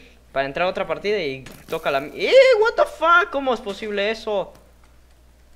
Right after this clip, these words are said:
Putos campers, güey, es lo más seguro. Y sí, pues, eh, ya lo vi. <laughs> No, ese Finn es una mamada.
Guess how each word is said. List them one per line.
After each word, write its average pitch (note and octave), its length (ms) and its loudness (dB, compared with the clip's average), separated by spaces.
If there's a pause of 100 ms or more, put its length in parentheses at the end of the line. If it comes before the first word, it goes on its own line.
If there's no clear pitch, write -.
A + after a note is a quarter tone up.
(280)
Putos A#2 320 -16
campers, A#2 460 -10
güey, A#2+ 160 -10
es A#2 100 -18
lo A#2+ 80 -14
más A#2 160 -16
seguro. A#2 380 -14 (760)
Y A#2+ 100 -18
sí, C3+ 160 -12
pues, - 340 -14
eh, C#3+ 100 -10
ya A#2 100 -10
lo - 100 -14
vi. A2+ 180 -18 (1400)
<laughs> B3 800 -18
No, C3 220 -10
ese C3 200 -10
Finn C3+ 220 -10
es C3 180 -14
una C#3 140 -10
mamada. C3+ 560 -8